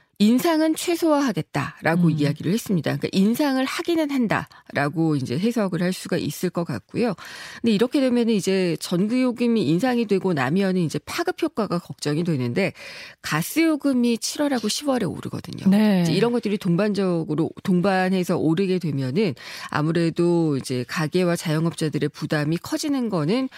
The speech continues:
Speaker 1: 불가피할 것 같고요. 여기서 또 소외되고 있는 부분도 문제입니다. 그러니까 전기로 사실 냉난-, 냉방까지는 못하더라도 난방을 많이 하시는 분들이 저소득층이시거든요.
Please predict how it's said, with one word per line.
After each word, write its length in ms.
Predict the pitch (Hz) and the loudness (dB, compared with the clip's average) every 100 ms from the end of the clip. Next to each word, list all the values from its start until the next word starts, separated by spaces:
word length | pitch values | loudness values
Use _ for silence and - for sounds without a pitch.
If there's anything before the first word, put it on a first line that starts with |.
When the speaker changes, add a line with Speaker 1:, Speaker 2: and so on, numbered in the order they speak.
| - - | -20 -8
Speaker 1:
불가피할 460 | 151 170 - 160 | -4 -4 -2 -4
것 160 | - 180 | -2 -2
같고요. 420 | 120 - 185 202 - - - - - 165 | -4 -4 -4 -4 -6 -18 -18 -18 -4 0
여기서 320 | 175 254 285 - | 0 0 -2 0
또 80 | |
소외되고 560 | 254 - 381 392 370 330 | -4 0 0 2 0 0
있는 160 | 277 233 | 0 -2
부분도 320 | 190 165 165 | 0 0 0
문제입니다. 680 | 143 151 190 160 110 127 139 | -2 -2 -2 -2 -4 -4 -4
그러니까 220 | 139 139 | -4 -6
전기로 720 | - 185 165 220 277 277 262 | -4 0 0 2 2 2 0
사실 560 | 254 214 - 208 202 185 - - - - | 0 -2 0 2 2 0 -6 -20 -20 -4
냉난-, 560 | 165 170 214 254 240 190 | 2 4 4 2 2 -2
냉방까지는 1000 | - 175 196 226 269 262 247 220 202 202 | 0 4 4 4 2 2 0 -2 0 0
못하더라도 500 | 139 - 196 160 151 - | 0 0 0 0 -2 -2
난방을 480 | - 165 180 233 220 | 0 2 2 2 0
많이 240 | 147 151 | 0 0
하시는 260 | 208 214 190 | 0 0 -2
분들이 320 | 160 147 147 | -2 -2 -4
저소득층이시거든요. 1500 | 170 143 220 196 - - 175 143 143 - - 117 - 156 175 | -6 -4 -4 -4 -8 -8 -4 -2 -2 -4 -6 -8 -4 -2 -2